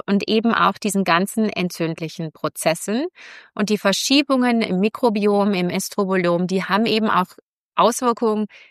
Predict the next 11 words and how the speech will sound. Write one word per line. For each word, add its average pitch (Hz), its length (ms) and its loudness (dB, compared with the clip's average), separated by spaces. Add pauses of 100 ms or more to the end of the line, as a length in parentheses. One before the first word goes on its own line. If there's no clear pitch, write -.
(120)
erstens - 380 0
durch 190 220 0
diese 165 320 -2
entzündlichen 233 640 -2
Prozesse - 560 0
auf 220 160 0
deine 220 220 2
Hirngesundheit, 202 760 0
aber 180 180 0
zweitens - 440 -4
auch 180 200 2